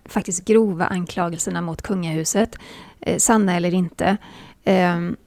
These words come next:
den sprickan är så djup, så om det blir ett dop i Windsor, eh,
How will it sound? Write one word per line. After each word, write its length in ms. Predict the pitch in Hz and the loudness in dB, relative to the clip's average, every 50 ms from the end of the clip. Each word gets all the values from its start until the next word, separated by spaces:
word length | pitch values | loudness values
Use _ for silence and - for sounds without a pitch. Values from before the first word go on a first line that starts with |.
| - - - - - - | -10 -8 -6 -6 -6 -6
den 360 | 233 202 233 220 233 247 262 | 0 2 2 4 6 4 4
sprickan 420 | - - - 247 - - 202 - | 4 4 2 0 2 2 0 0
är 120 | - 180 165 | 0 0 0
så 260 | - - 196 180 170 | 0 0 0 0 -2
djup, 560 | 180 196 269 262 202 226 294 320 - - - - - - _ _ _ - | 0 2 4 4 4 4 2 0 -4 -12 -16 -16 -16 -20 _ _ _ -4
så 180 | - - 202 | 0 0 2
om 280 | - - 226 240 254 262 | 4 6 6 6 8 6
det 80 | 269 | 6
blir 200 | 240 240 240 208 | 6 6 6 6
ett 160 | 190 185 _ - | 4 2 _ 0
dop 280 | 202 180 165 - - | 2 2 2 0 -2
i 60 | 185 | -4
Windsor, 640 | 180 170 185 170 156 - - - - 185 - - - _ - - - - - - - - _ - | -2 0 -2 -2 -2 0 -2 0 0 0 -2 -2 -4 _ -16 -20 -20 -20 -20 -20 -20 -20 _ -4
eh, 380 | - 180 165 160 156 160 160 | -2 -2 0 0 0 -2 -2